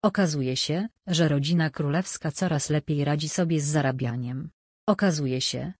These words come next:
że ostatnie podwyżki cen sprawiły, że rodzina królewska wzbogaciła się o dodatkowe osiem przecinek dwa miliona funtów. Pałac Buckingham twierdzi, że powodem wzrostu cen są przeprowadzane w ostatnim czasie intensywne remonty i renowacje.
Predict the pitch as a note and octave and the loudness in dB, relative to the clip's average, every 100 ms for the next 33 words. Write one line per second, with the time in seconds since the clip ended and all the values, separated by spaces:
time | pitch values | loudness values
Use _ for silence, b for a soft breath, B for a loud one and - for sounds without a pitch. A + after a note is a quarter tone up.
0 | _ F3+ D#3+ D3+ - G3+ G3 E3 D3 C#3 | _ 0 2 2 0 0 2 2 0 -2
1 | F3+ - - D3+ E3 D#3+ - C#3 C3+ C3+ | -2 -2 -4 -2 0 0 -2 -2 -2 -2
2 | B2 C#3 G3 _ - E3+ E3 C#3+ C#3+ E3+ | -2 -4 -4 _ -4 2 2 2 2 2
3 | D#3+ C#3 D3 D3 F#3 - - D3 D3+ D3+ | 2 0 -2 0 -2 -4 -2 -2 0 0
4 | D3 C#3+ G#3 F#3+ - - D3 C#3 C#3 - | 0 0 0 0 0 -4 -2 0 -2 -2
5 | F3 E3 - C3+ B2+ E3+ D#3+ - D3+ - | -4 -4 -2 -2 0 0 0 -2 -2 0
6 | C#3+ C#3 C#3+ D#3+ E3+ D3+ C#3 C#3 C#3 - | 0 0 -2 0 2 2 2 2 -2 -2
7 | C3+ B2+ - C3 - - - G#3 F#3 D#3+ | -4 -4 -8 -10 -12 -6 -2 2 2 0
8 | D3+ F#3 F3+ D#3+ D3 C#3+ - C3 B2 C#3 | -2 -2 0 2 2 0 -2 -4 -2 -4
9 | C#3 _ - D3 C#3+ D3+ C#3 E3+ D#3+ D3 | -6 _ -4 0 0 0 0 2 2 2
10 | D3+ E3+ - D3+ - F#3 F3+ D#3+ D3+ - | 0 -2 -2 -6 0 0 0 -2 -2 -2
11 | C#3+ C#3+ C3 C3+ E3+ E3 C#3+ C#3 E3 E3+ | -2 -2 -2 -2 0 0 0 0 -2 0
12 | E3+ D#3 C#3+ F#3+ - D#3+ D#3 D3+ C#3 G3 | 0 0 2 0 0 0 0 0 0 2
13 | F3 D3 C#3 C#3+ E3 D#3+ - D#3 D#3 C#3 | 2 2 2 2 2 0 -4 -2 0 0
14 | C3 B2 - - B2+ | 0 -4 -4 -6 -8